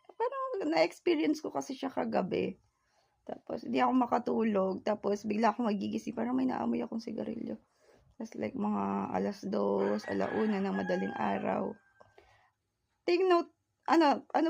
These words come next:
pala, ah, ba-, sarado lahat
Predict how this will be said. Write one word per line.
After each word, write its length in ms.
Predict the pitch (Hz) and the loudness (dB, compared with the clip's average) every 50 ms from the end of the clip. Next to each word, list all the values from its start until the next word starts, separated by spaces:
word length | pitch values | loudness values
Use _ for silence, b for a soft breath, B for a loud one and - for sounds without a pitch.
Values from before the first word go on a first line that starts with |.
| 311 - | 2 4
pala, 320 | 320 285 254 240 220 214 - - - _ _ _ - | 6 6 6 6 4 2 -2 -10 -18 _ _ _ 2
ah, 320 | 320 330 330 320 302 254 | 4 4 6 6 4 4
ba-, 240 | 196 208 269 - - - - | 6 6 6 6 6 2 0
sarado 400 | - 311 302 294 277 269 233 277 | 0 4 4 6 6 6 4 4
lahat 400 | 269 269 269 254 262 254 - | 4 4 4 4 4 2 2